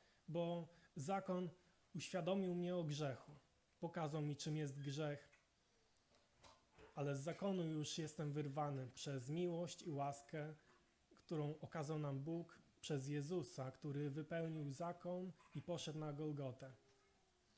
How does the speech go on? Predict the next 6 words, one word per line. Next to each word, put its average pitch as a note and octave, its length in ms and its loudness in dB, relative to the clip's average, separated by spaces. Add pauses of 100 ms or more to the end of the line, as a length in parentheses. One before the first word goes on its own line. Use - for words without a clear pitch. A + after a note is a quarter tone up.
(180)
Miłujmy G#3 440 4
się, C#3 160 0
bracia, D3 500 -2 (500)
miłujmy F3+ 480 6
siebie F3 360 2
nawzajem, E3 640 0